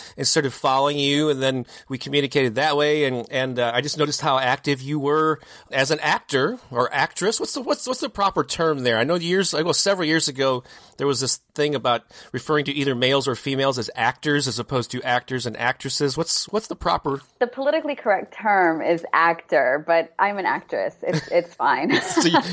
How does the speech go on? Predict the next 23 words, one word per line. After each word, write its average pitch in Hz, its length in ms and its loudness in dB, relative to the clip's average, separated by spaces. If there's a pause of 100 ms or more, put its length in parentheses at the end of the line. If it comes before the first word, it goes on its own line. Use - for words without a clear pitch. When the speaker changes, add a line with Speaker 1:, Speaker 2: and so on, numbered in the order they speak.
Speaker 1:
so 190 60 0
you're 190 200 0
good 180 240 -4
either 160 280 0
way. 135 480 0
<laughs> - 140 -2
Speaker 2:
Yeah, 196 540 2
I'm 175 180 0
fine. 143 320 0 (320)
Speaker 1:
Awesome. 180 360 0
And 175 100 0
you're 202 100 0
currently, 170 540 0
uh, 143 160 2
living 160 320 0
in 160 220 0
the 156 100 -2
L 160 160 0
A 165 160 0
area 170 480 0
or 127 80 -2
Southern 147 300 -2
California? 156 640 -4